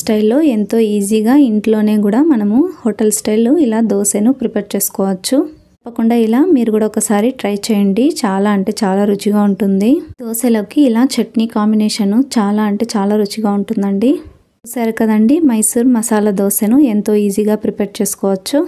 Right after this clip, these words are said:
మీకు ఈ రెసిపీ కనుక నచ్చినట్టయితే లైక్ చేయండి, షేర్ చేయండి, సబ్స్క్రైబ్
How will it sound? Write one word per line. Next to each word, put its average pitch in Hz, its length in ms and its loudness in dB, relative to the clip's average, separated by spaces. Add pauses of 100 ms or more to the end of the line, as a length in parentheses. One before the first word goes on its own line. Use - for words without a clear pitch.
(380)
మీకు 254 200 -4
ఈ 226 80 0
రెసిపీ 220 340 -2
కనుక 214 240 0
నచ్చినట్టయితే 214 560 -2 (100)
లైక్ 208 260 -4
చేయండి, 214 320 2 (100)
షేర్ 220 280 -2
చేయండి, 208 280 0 (100)
సబ్స్క్రైబ్ 202 380 -4